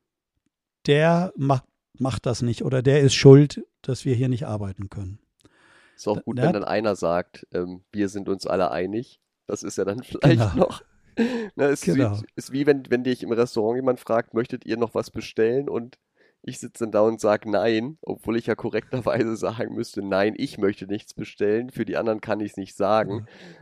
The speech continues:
Speaker 2: Ähm, aber diese, ja, äh,
Speaker 1: Mhm.
Speaker 2: Vergemeinschaftung ist, ähm, ja tatsächlich immer sehr amüsant oder einfach ein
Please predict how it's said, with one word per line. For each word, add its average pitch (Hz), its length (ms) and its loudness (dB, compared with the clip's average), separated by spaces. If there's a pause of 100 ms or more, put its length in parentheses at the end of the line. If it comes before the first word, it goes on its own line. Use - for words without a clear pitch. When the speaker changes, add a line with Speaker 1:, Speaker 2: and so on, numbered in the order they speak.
(160)
Speaker 2:
Ähm, 98 440 0
aber 95 220 -2
diese, 101 560 -2 (580)
ja, 127 160 0
äh, - 240 -6
Speaker 1:
Mhm. - 60 -6
Speaker 2:
Vergemeinschaftung 110 1200 0
ist, - 260 -10
ähm, 98 440 -4 (520)
ja 87 140 -2
tatsächlich 98 420 -8
immer 90 380 -4
sehr 90 220 -4
amüsant 87 540 -6
oder 78 160 -8
einfach 85 360 -12
ein 85 300 -14